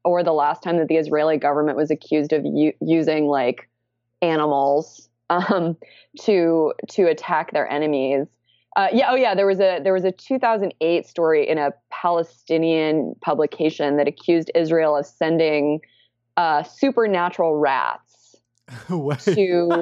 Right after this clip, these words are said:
Speaker 1: uh, the Arab quarter, um, to,
Speaker 2: Uh.
Speaker 1: you know, to terrorize the Palestinian pop-,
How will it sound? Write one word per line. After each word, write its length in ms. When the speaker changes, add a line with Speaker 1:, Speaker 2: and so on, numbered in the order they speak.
Speaker 1:
uh, 360
the 200
Arab 500
quarter, 800
um, 320
to, 200
Speaker 2:
Uh. 120
Speaker 1:
you 120
know, 160
to 120
terrorize 460
the 100
Palestinian 600
pop-, 280